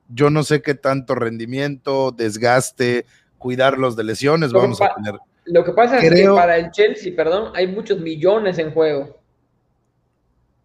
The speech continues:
Speaker 1: Cre-
Speaker 2: Porque si no clasifica a Champions, es un
Speaker 1: El, el
Speaker 2: verdadero
Speaker 1: s-
Speaker 2: problema.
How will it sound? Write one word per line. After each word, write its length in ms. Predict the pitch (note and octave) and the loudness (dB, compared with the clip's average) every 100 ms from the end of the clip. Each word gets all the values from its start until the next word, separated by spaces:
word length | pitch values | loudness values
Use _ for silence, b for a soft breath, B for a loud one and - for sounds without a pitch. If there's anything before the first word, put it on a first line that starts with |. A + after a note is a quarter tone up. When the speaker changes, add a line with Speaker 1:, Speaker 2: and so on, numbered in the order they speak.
| _ _ | _ _
Speaker 1:
Cre- 120 | - C#3 | -4 -2
Speaker 2:
Porque 200 | - E3 | -2 -6
si 120 | F3 | 0
no 140 | G#3+ | 0
clasifica 560 | F#3 - F#3+ E3+ G3 F#3+ | 2 4 2 2 2 2
a 60 | |
Champions, 520 | E3+ G3 A3+ G#3+ G3 - | 2 0 0 -2 -2 -6
es 220 | F#3 F3+ | -8 -8
un 180 | G3+ F#3+ | -8 0
Speaker 1:
El, 80 | E3 | 2
el 60 | D3+ | 4
Speaker 2:
verdadero 320 | D#3 D#3 D3+ | 2 2 2
Speaker 1:
s- 140 | - | 2
Speaker 2:
problema. 480 | D#3 C3+ C3+ C3 A#2 | -2 -4 -4 -4 -8